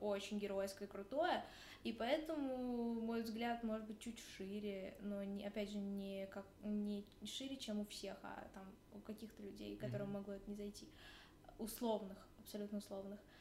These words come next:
Speaker 1: А про неограненные драгоценности я хотела сказать, что мне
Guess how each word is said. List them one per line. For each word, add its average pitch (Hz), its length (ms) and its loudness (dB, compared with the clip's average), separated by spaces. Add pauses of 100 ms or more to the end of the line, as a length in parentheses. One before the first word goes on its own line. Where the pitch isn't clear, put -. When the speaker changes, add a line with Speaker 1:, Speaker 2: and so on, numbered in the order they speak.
(400)
Speaker 1:
А 220 380 8 (120)
про 240 240 4 (220)
неограненные 240 760 4
драгоценности 240 1200 2 (120)
я 214 220 2
хотела 220 260 -2
сказать, 247 300 -4
что - 220 0
мне 240 520 6